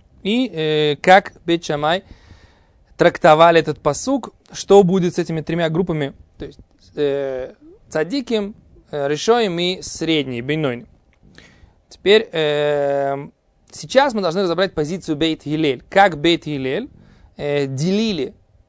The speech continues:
участь, назовем так, э, злодеев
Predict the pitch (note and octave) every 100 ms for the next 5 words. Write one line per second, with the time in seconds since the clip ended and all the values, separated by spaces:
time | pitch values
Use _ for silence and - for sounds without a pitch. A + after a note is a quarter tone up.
0 | _ _ A3 G#3 - B2+ - - C#3 C#3+
1 | D#3 D3 D3 B2 - - - - _ -
2 | C3 B2 A#2 - - - C3+ D3 D3+ D#3+
3 | E3+ C3+